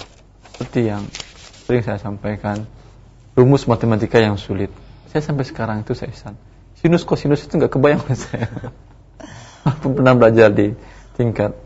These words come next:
eh, sekolah menengah pertama di pesantren, tapi nggak terbayang oleh saya. Itu menurut saya jauh lebih susah dibandingkan dengan pembagian waris. Pembagian waris hanya satu per dua,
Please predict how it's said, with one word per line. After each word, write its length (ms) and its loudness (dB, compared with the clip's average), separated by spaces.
eh, 80 -4
sekolah 320 0
menengah 240 -2
pertama 320 0
di 80 -4
pesantren, 400 -2
tapi 240 -2
nggak 160 0
terbayang 480 0
oleh 80 -6
saya. 320 -14
Itu 160 -2
menurut 240 2
saya 240 4
jauh 160 6
lebih 240 2
susah 320 -2
dibandingkan 560 -2
dengan 320 -4
pembagian 560 4
waris. 360 4
Pembagian 320 6
waris 240 0
hanya 160 0
satu 240 -8
per 160 -4
dua, 400 2